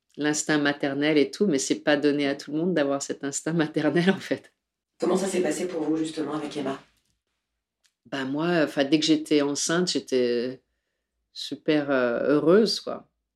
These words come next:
Speaker 1: On se sent pas seul, quoi. D'un seul coup, il y a...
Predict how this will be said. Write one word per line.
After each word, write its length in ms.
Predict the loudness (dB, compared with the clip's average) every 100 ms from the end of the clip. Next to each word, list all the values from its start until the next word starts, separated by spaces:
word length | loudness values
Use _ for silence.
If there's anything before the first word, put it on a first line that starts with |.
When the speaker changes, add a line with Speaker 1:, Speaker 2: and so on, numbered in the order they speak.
| _ _ _ _ _ -8
Speaker 1:
On 120 | -6
se 140 | -4
sent 220 | -4 -6 -2
pas 100 | -2
seul, 420 | 0 4 4 4
quoi. 200 | -2 -4
D'un 140 | -4 -4
seul 220 | -6 -8
coup, 220 | _ 0
il 60 | 2
y 60 |
a... 460 | 2 0 -4 -6